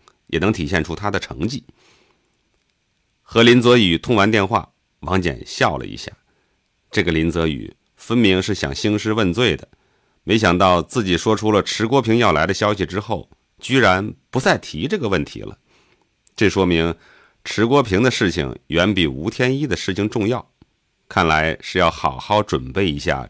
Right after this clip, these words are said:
迟国平到来的事情了。想到这里，他把马贵松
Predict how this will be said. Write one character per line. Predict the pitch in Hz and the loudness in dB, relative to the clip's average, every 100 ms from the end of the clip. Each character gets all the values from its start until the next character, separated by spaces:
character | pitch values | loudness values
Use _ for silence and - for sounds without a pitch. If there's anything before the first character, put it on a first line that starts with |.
| - | -12
迟 | - 85 87 | -6 -4 0
国 | 95 | 0
平 | 87 73 78 - - | 0 -4 -6 -8 -2
到 | 113 73 60 | 2 2 -2
来 | 62 69 | -10 -8
的 | 95 | -6
事 | - 104 | -4 -6
情 | 71 | -6
了。 | 57 - _ _ _ _ _ _ _ _ _ - | -14 -18 _ _ _ _ _ _ _ _ _ -8
想 | - 85 | -2 2
到 | 101 | 4
这 | 120 | 4
里， | 82 67 - - _ _ | 4 -2 -10 -20 _ _
他 | - 87 | -4 2
把 | 80 82 | 4 4
马 | 73 - | 2 0
贵 | 117 | 0
松 | 95 143 | 2 0